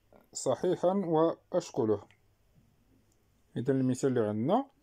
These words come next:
"تريدون أن"، ثم عندنا بين قوسين فعل النجاح، إذن،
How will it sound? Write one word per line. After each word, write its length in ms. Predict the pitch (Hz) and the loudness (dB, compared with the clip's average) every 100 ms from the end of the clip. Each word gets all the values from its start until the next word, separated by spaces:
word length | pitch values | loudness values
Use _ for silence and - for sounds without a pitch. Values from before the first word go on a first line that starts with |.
| _ _ - - - _ - | _ _ -20 -20 -20 _ -2
"تريدون 800 | 165 185 208 202 240 185 190 - _ _ - - _ _ - | 2 4 4 4 4 4 2 0 _ _ -20 -20 _ _ -2
أن"، 400 | 143 151 208 262 - _ _ _ - | 0 2 0 -2 -6 _ _ _ -10
ثم 200 | 165 151 | -2 0
عندنا 440 | 123 127 131 123 - | 0 0 0 0 -2
بين 260 | 127 123 117 | -4 -2 -2
قوسين 580 | - 113 - 180 254 262 _ _ _ _ _ _ _ | -2 -4 -2 -2 -2 -4 _ _ _ _ _ _ _
فعل 340 | - - 107 107 - | -4 0 2 0 -6
النجاح، 580 | 113 107 104 151 185 262 - _ _ _ _ - _ _ _ - _ _ _ _ _ _ _ _ _ _ _ _ _ _ _ _ _ _ _ _ _ - | -6 -4 0 0 2 0 -2 _ _ _ _ -20 _ _ _ -20 _ _ _ _ _ _ _ _ _ _ _ _ _ _ _ _ _ _ _ _ _ -4
إذن، 520 | 185 147 135 190 269 | 0 2 2 2 0